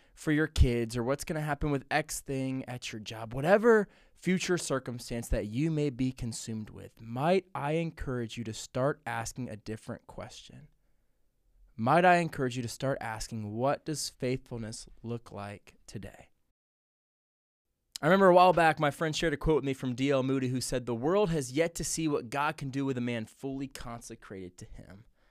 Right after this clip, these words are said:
Now, I love that quote. I think it's great, and I also think it's applicable to our topic today. I think we could rephrase it as, "The world has yet to see what God can do with a man fully faithful to Him,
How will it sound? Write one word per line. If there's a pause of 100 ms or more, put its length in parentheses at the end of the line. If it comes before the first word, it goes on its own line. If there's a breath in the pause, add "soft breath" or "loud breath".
(760)
Now,
I
love
that
quote.
I
think
it's
great,
and
I
also
think
it's
applicable (440)
to
our
topic
today. (800)
I
think
we
could
rephrase
it
as,
"The
world
has
yet
to
see
what
God
can
do
with
a
man
fully
faithful (440)
to
Him,